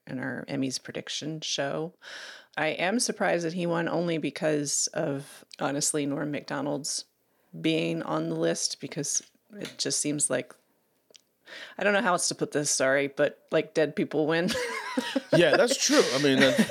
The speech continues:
Speaker 2: th-, th-, there's no doubt about that. I personally, when it, when I saw that Norm Macdonald had been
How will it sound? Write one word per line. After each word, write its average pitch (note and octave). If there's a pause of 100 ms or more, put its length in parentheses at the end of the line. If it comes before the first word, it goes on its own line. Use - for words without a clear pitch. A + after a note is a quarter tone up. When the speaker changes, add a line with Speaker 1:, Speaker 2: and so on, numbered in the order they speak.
Speaker 2:
th-, C#3
th-, C#3
there's C#3+
no D#3+
doubt C#3
about G#2
that. G#2
I C3+
personally, D3+
when B2+
it, D3+
when D#3
I D3+
saw G#3
that F#3+
Norm C#3+
Macdonald C3+
had A#2+
been A2